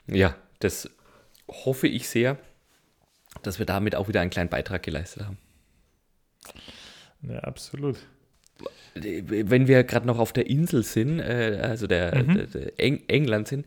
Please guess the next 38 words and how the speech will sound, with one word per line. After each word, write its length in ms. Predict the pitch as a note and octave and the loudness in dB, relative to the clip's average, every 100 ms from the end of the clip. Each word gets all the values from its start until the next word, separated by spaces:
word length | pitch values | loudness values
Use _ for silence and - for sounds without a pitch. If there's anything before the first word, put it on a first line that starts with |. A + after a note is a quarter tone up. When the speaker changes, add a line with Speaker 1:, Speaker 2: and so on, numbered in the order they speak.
| - - - - | -12 -18 -12 -4
Speaker 1:
da 140 | G#2 | 0
hab 80 | A2 | 2
ich 80 | A#2+ | 4
noch 100 | A#2+ | 4
was 140 | A2+ | 4
anderes 340 | A2 C3+ C3+ | 4 4 2
Bescheuertes 560 | - A2 F2+ F2+ F2+ - | 0 2 6 6 4 0
ge-, 120 | - | 2
äh, 400 | F#2+ G#2+ G2+ F#2+ | 6 10 10 8
na, 140 | F#2+ F2 | 6 4
das, 200 | F2+ F2 | 4 2
oh, 100 | G2 | 4
das 240 | C#3+ F3 | 8 8
war 80 | F3 | 10
jetzt, 320 | F3+ G2+ - | 8 6 4
das 80 | F#2+ | 4
war 80 | F2+ | 4
jetzt, 120 | E2 | 6
äh, 380 | F#2+ G2+ F2 G2+ | 4 4 2 -2
Speaker 2:
<laughs> 40 | B2+ | -2
Noch 120 | C3 | 0
Speaker 1:
das 140 | A2+ | 4
Speaker 2:
was 20 | G2 | 8
Speaker 1:
war 80 | |
jetzt 120 | G2 A#2+ | 8 8
sehr 100 | F#2+ | 6
Speaker 2:
anderes 100 | F#2 | 6
Speaker 1:
wertend. 220 | F2+ G#2+ | 4 0
Speaker 2:
bescheuert, 380 | A2+ A2+ - A2+ | -2 -4 -6 -8
aha. 100 | A#2 - - - - B2+ | -10 -14 -20 -20 -10 -4
Speaker 1:
Ich, 140 | A#2+ - | 0 4
äh, 120 | B2 - | 2 2
hab 260 | A#2 B2+ | 0 2
ein 260 | A#2 B2 G#2+ | 4 4 4
wunderbares, 840 | D3 E3 D#3+ B2 C3 C3+ C3 - | 4 4 4 4 4 4 4 0
äh, 580 | G2 A2+ G#2+ G2+ G#2 A2 | -2 0 2 4 2 0
Video 360 | C3 D3+ D#3 | -4 0 -2
gesehen, 680 | B2 G#2+ - G2+ B2 D3+ | 0 -4 -2 0 0 -2